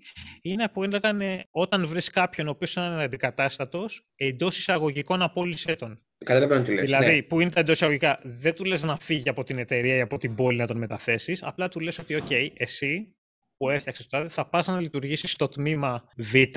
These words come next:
Speaker 1: σιγά σιγά, ξέρω εγώ, θα απαντάς σε ερωτήσεις και email για ό,τι έχεις κάνει εδώ, για τους επόμενους, για τα επόμενα, για τον επόμενο χρόνο».
Speaker 2: Έτσι ώστε να γίνει, έτσι ώστε να γίνει diffuse και spread η γνώση.
Speaker 1: Diffuse
Speaker 2: Ναι.
Speaker 1: και, και να αρχίσει
Speaker 2: Ναι.
Speaker 1: να ζει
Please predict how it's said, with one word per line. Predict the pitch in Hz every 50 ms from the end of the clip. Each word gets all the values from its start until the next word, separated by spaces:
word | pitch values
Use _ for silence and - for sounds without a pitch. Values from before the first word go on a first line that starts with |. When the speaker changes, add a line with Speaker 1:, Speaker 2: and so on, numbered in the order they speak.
| 131 170 233 262 - -
Speaker 1:
σιγά | - - - - 160 147 147 170 208
σιγά, | - - 214 170 160 185 196
ξέρω | 190 - - 190 170 160
εγώ, | 151 156 180 208
θα | - - 202
απαντάς | 170 - - 151 151 151 190 196
σε | - - 180
ερωτήσεις | 165 143 151 143 - 180 - 170 -
και | - - 151 143 139
email | 147 156 165 160 156 143 127
για | 143 151
ό,τι | - 160
έχεις | 143 - -
κάνει | - 156 147 147 139 127 120
εδώ, | 120 113 117 151 190 240 294 330 - _ _ _ _ _ _ _
για | - 170 170 170
τους | - -
επόμενους, | 170 - - 220 247 262 262 226
για | - 233
τα | - 180
επόμενα, | - 226 240 247
για | 226 185
τον | 180 190
επόμενο | 180 - 240 247 240 202
χρόνο». | - 220 202 202 190 165 131 113 110 - - _ -
Speaker 2:
Έτσι | 147 131 135
ώστε | 165 190 185
να | 165
γίνει, | 160 175 185 185 180 -
έτσι | 151 - 180
ώστε | 180 - 196
να | 180 170
γίνει | 165 175 180 190 185 185 175 170 165 - - 139
diffuse | 143 143 131 - 160 175 196 202
και | 190 175 156 - -
spread | 160 170 175 170 160 185 -
η | - - - 156
γνώση. | 147 147 147 139 120 107 - - - _ - - 139
Speaker 1:
Diffuse | - - 180 214 220
Speaker 2:
Ναι. | -
Speaker 1:
και, | - - 202
και | - - - - 160 147
να | 147
αρχίσει | 139 - - 202 214 - -
Speaker 2:
Ναι. | 220 202 190
Speaker 1:
να | 170
ζει | 160 139 139 151 175 202 214 202 170 147 127